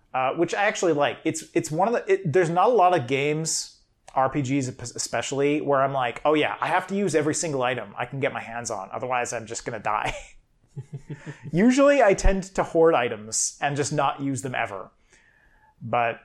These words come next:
I've been finding that with this game, especially on the harder, uh, with the hard mode, like, I, I have to, like, use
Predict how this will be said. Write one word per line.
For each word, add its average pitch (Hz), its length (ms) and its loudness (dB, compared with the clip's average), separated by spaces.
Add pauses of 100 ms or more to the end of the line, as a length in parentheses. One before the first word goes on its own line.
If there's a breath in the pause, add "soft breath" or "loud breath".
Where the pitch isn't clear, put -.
(140)
I've 123 140 -4
been 127 100 -8
finding 151 420 -2
that 135 100 -4
with 127 120 -6
this 131 140 -6
game, 123 420 -2
especially 135 380 -4
on 120 100 -8
the 117 60 -8
harder, 123 520 -2
uh, 127 180 -8
with 123 160 -8
the - 60 -6
hard 131 240 0
mode, 107 380 -6
like, 110 240 -8
I, 110 200 -6
I 127 60 -6
have 131 340 -2
to, 139 120 -4
like, 123 280 -4
use 120 360 -8